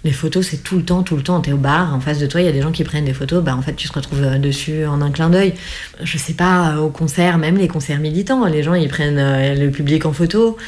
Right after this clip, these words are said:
C'est tout le temps, tout le temps, tout le temps. Du coup, moi, je, j'étais, euh, effectivement un peu, euh, tout le temps dans une situation où je me sentais, euh, vulnérable. Il y avait ça, euh, il y avait, euh, le fait de faire attention au contact téléphonique. Et bon,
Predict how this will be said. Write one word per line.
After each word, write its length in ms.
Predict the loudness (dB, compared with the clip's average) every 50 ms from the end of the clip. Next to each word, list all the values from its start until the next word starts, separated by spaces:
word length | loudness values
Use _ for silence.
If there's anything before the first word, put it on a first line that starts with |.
| -14 -14 -16 -18 -16 -14
C'est 160 | -4 -2 -2 -2
tout 120 | -2 -4
le 60 | -4
temps, 180 | -4 -2 -2 -2
tout 120 | -2 -2
le 60 | -2
temps, 140 | -2 -2 -4
tout 140 | -2 -2 -2
le 60 | -2
temps. 220 | -2 -2 -4 -4 -4
Du 160 | -2 -2 -2 0
coup, 200 | 0 0 2 2
moi, 420 | 2 4 4 4 4 4 4 2
je, 400 | 0 0 0 0 0 2 2 0 0 -2 -4 -4
j'étais, 500 | -2 0 0 0 2 2 2 2 4 4 2
euh, 160 | 2 0 0 -2 -2 -2
effectivement 580 | -2 0 0 -2 -2 -2 -4 -2 0 0 2 2
un 120 | 2 0
peu, 280 | 0 0 0 2 4 4
euh, 240 | 2 2 0 -2 -4 -6 -8 -10 -16 -20 -20 -20 -20 -20 -8
tout 100 | -2 -2
le 80 | 0 2
temps 140 | 2 4 4
dans 100 | 4 4
une 180 | 4 2 2
situation 800 | 2 0 -2 -2 0 0 0 0 0 0 0 2 2 2 2 2
où 40 | 2
je 100 | 0 0
me 160 | -2 -2 0
sentais, 540 | -2 0 0 -2 -2 0 2 2 2 4 2
euh, 200 | 2 2 2 2
vulnérable. 640 | 2 2 4 4 4 4 2 2 2 2 0 -2 -4 -6 -10 -18 -20 -20 -20 -20 -20 -20 -18 -18 -16 -16 -16 -6 0
Il 60 | 2
y 60 | 4
avait 220 | 4 4 2 0 0
ça, 560 | 0 0 2 2 4 4 4 2 2 2 2
euh, 340 | 0 0 0 -2 -2 -2 -2
il 60 | -2
y 40 | -2
avait, 420 | -2 -2 0 0 0 0 0 0 -2
euh, 400 | -2 -2 -4 -4 -4 -6 -6 -6 -8 -10 -12 -16 -20 -20 -20 -20 -20 -16 -12
le 80 | -10 -8
fait 180 | -6 -4 -4
de 140 | -2 -2 -2
faire 160 | -2 -2 -2
attention 360 | -2 -2 -2 -4 -4 -2 -2 -2
au 60 | -2
contact 480 | -2 -2 -2 -2 -2 -2 -2 -2 -2
téléphonique. 720 | -2 0 0 0 -2 -2 -2 -2 2 2 2 2 2 0 -4
Et 40 | -4
bon, 220 | -4 -4 -4 -6